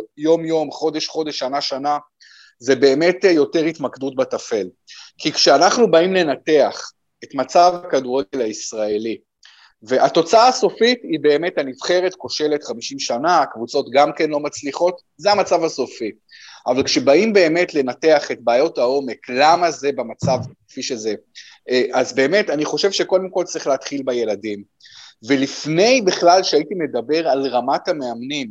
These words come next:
שזה דבר סופר חשוב, וכמות המתקנים, שזה דבר סופר חשוב, אני רוצה לציין עוד משהו שאני לא,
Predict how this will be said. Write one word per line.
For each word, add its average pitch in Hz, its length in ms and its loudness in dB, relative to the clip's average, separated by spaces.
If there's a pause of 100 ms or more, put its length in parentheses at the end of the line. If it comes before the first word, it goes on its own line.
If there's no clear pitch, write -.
(120)
שזה 110 260 -8
דבר 139 300 6
סופר 196 400 2
חשוב, 123 520 -2 (340)
וכמות 139 480 2
המתקנים, 147 600 0
שזה 120 240 -4
דבר 135 280 0
סופר 156 280 -8
חשוב, 175 500 -2 (460)
אני 156 140 -6
רוצה 175 240 2
לציין 240 420 4
עוד 240 160 -2
משהו 196 260 -4
שאני 151 260 -4
לא, 226 200 4